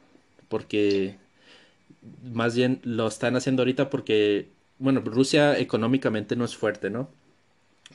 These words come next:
Pero tiene armas nucleares y tiene poder en lo que es el aspecto militar. Entonces, ahorita veo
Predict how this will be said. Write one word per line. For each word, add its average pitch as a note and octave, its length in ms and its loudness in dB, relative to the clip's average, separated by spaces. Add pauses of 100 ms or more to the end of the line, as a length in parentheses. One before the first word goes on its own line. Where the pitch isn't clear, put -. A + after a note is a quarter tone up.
Pero G#2 600 0
tiene G#2+ 640 2
armas A2 280 -2
nucleares A2+ 480 -2
y - 40 -4
tiene G#2+ 300 -2 (260)
poder G#2 340 2
en G#2+ 400 -4 (360)
lo G#2+ 180 -6
que A2 100 -4
es - 120 -4
el A2 100 0
aspecto G#2 420 -6
militar. F#2+ 520 -6 (720)
Entonces, A2 520 -4
ahorita A#2 340 -2
veo B2+ 580 2